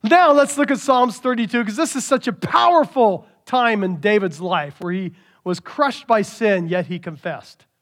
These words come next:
Psalm thirty-two, one, five says, "Blessed is he whose transgressions are forgiven, whose sins are covered." Whew, I get it. Notice it says, uh,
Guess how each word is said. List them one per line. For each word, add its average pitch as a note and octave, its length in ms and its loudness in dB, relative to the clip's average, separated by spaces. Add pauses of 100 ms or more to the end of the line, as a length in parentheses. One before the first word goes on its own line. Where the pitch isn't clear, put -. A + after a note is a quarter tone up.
(920)
Psalm C#4 240 2
thirty-two, B3 340 -4
one, A#3 180 2
five G3+ 240 0
says, G#3+ 160 -4
"Blessed G4+ 460 2
is D4+ 200 0
he C#4+ 180 4
whose C4+ 120 2
transgressions B3 720 -2
are A#3 80 0
forgiven, A3+ 380 0
whose G#3 160 -2
sins G#3+ 300 -2
are F#3+ 100 -2
covered." D#3 400 -6 (480)
Whew, - 380 -16 (180)
I F3+ 80 -6
get E3 280 -4
it. C3 180 -16 (1080)
Notice B3+ 360 2
it B3 80 -6
says, A3 540 2 (520)
uh, F3+ 220 0